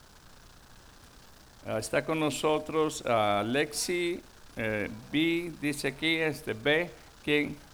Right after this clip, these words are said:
Alexis. Alexis, Dios te bendiga, bienvenido en el nombre del Señor, bienvenido, allá está atrás.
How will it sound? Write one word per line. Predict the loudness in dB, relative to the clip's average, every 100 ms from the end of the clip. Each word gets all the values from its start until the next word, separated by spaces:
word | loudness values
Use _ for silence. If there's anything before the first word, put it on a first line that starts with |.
| -12 0
Alexis. | 4 4 4 2 2 0 -6 -12 -18 -18 -18 -18 -20 -20 -2
Alexis, | 2 6 6 6 2
Dios | 4 4
te | 4
bendiga, | 4 6 10 10 10
bienvenido | 8 6 4 8 8 8
en | 6
el |
nombre | 6 4 6
del | 4
Señor, | 4 2 6 8 10 8 6
bienvenido, | 2 2 4 6 6 8 8
allá | 6
está | 6 6
atrás. | 6 6 8 8 8 4